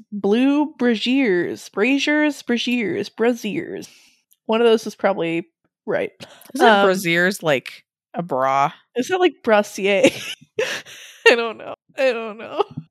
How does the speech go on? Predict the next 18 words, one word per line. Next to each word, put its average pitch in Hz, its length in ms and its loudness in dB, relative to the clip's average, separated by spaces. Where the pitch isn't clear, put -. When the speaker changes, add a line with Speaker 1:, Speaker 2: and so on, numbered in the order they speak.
Speaker 1:
I'm 339 120 -4
trying, 208 380 -2
y'all. 92 280 -4
Speaker 2:
I'm 226 60 -4
pretty 339 160 0
Speaker 1:
There's 254 160 4
these 269 160 0
Speaker 2:
sure. 247 300 -2
Okay, 180 320 0
well, 151 260 0
it's 196 140 -6
fine. 131 280 0
Speaker 1:
This 254 120 0
blue 285 360 4
flame 269 500 4
contained 226 480 0
Speaker 2:
We 214 60 2
know 175 80 0